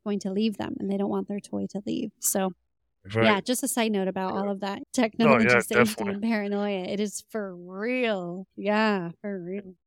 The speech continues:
Speaker 1: And
Speaker 2: And
Speaker 1: then you're always in this constant stress state with them. So when you leave, it's not like all of a sudden your constant stress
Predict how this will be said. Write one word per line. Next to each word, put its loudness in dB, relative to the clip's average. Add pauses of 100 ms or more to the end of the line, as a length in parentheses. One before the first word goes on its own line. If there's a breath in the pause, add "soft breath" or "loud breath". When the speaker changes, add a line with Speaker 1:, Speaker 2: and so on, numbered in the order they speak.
(200)
Speaker 1:
And 8
Speaker 2:
And 6
Speaker 1:
then -2
you're -2
always 0
in 0
this -6
constant -6
stress 0
state -8
with 0
them. -10
So -4
when 4
you 2
leave, 0
it's -12
not -2
like -4
all -2
of -6
a -2
sudden 0
your -4
constant -4
stress -6